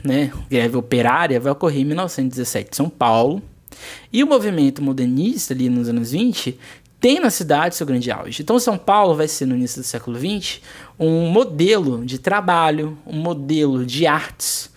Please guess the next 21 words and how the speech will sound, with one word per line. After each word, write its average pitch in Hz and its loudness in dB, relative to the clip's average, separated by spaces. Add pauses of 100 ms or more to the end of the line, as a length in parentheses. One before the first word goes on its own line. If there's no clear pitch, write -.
(260)
um 151 -6
modelo 139 2
de 127 -4
cultura, 180 0 (800)
é, 117 0 (400)
moderna 185 0
no 185 -2
Brasil. 151 0 (540)
Enquanto 226 0
que, 208 -6
por 185 -4
exemplo, 139 -2
o 147 0
Rio, 147 -2
que - -4
era 123 0
a - -4
capital 123 -2
do 127 2
Império, 151 2 (400)
ou 123 -2